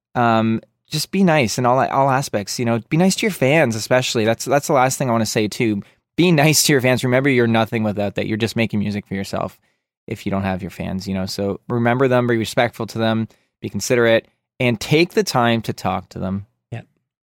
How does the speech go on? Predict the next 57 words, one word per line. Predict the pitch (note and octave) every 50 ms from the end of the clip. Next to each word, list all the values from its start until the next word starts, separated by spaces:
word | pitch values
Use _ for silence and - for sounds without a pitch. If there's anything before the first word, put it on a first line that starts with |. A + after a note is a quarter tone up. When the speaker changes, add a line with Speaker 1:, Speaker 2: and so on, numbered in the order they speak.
| _
Speaker 2:
Yep. | - D#3+ E3 - -
It | - - C#3+
goes | C#3 D#3 C#3 C3+
Speaker 1:
Yeah. | C#3
Speaker 2:
a |
long | C3+ B2+ A#2+
way. | A#2 A2+ A2 A2 - - _ _ - -
Uh, | C#3 C3 -
it | -
goes | - C3+ A#2+ C3
Speaker 1:
Yeah. |
Speaker 2:
a | B2+
long | A#2+ A#2+ A#2
way. | A#2 A#2 A2+
And | A2+ B2 C3
I | C3+
think, | C#3 F3+ E3+ D#3 - - - - - - - _ -
you | D3
know, | C#3+
that's | C#3+ E3 E3 D#3+
a |
good | D#3 F3 F3
place | - E3 D3+ -
for | -
us | D3 C#3 C#3
to | C#3+
wrap | C3+ C3 -
things | - C3 A#2+ A2
up. | D3 D3 C#3+ -
So | - C#3+ C3+
Speaker 1:
Mm-hmm. | - - C3 B2+ D#3+
Speaker 2:
we | D3+ D#3 D#3+ D#3+ D#3+ D#3+ D#3+ D#3 -
would | - - - D3+ F3 F3 E3+
love | E3 E3+ D#3
to | - D#3
hear | C#3+ C#3
your | B2+ A#2 B2 C3 B2
thoughts | A#2 - C3 A#2+ A#2 A#2 - - - -
and | - C3 A#2+ A#2 A#2
experiences | A2+ - - - A#2 A2+ A2+ A2+ A2 - A#2+ A#2 A2+ A2+ A2 G#2+
on | A#2 A#2 A#2 A2
all | A2+ - B2+ C3+ C3+
of | B2+ A2
this | B2 B2+ B2+ B2 - - -
from | - B2 A2+ A2+ G#2+ C3
whichever | C3 C3 - C#3+ C3 B2+
side | B2+ - C3 B2 A2+
you're | A2+ A2+
coming | A2+ - A2+ A2 G#2
from. | - - A2 G#2+ G#2+ G#2
So | - A2+
please | - C3+ C3+ B2+
do | C3 D3+
leave | D3 C#3+ C3+
us | B2+ A2+
a | A#2+ A2
comment | - - B2 A#2 A2+ A#2 A2+ -